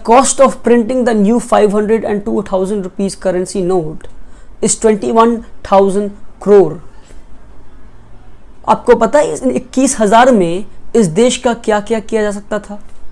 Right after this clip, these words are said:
कितने रोजगारों को उनकी रोजी दी जा सकती थी, कितने अस्पताल बनाए जा सकते थे, कितने स्कूल बनाए जा सकते थे। पिछले सत्तर सालों में जिन किसानों ने अपना कर्ज नहीं चुकाया है,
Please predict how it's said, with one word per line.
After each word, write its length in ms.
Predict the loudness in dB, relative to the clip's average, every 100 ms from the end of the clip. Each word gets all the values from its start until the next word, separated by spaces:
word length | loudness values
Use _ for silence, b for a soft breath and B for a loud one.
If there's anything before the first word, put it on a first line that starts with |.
| -8 -12 -12 -12 -14 -6
कितने 280 | -2 2 6
रोजगारों 560 | 6 6 6 6 6 4
को 200 | 2 2
उनकी 280 | 0 0 2
रोजी 300 | 4 4 2
दी 140 | 2
जा 120 | 0
सकती 300 | -2 -6 -10
थी, 120 | -10 -12 -16 -16 b b b
कितने 280 | 0 2 4
अस्पताल 600 | 4 2 0 4 4 4
बनाए 320 | 4 2 4
जा 120 | 4 2
सकते 360 | -2 -4 -2
थे, 180 | -2 -6 -12 -16 b b -2
कितने 340 | 0 4 4
स्कूल 400 | 2 0 4 4
बनाए 320 | 4 6 6
जा 120 | 6 2
सकते 360 | 0 -2 -2 -2
थे। 220 | -2 -8 -10 b b b
पिछले 280 | -2 2 2
सत्तर 440 | 2 -2 2 4 4
सालों 400 | 4 6 8 6
में 240 | 6 4
जिन 160 | 2 2
किसानों 500 | 2 4 4 6 2
ने 80 |
अपना 340 | 2 0 0 0
कर्ज 320 | 2 2 4 2
नहीं 180 | 0
चुकाया 360 | 0 2 2 4
है, 160 | 2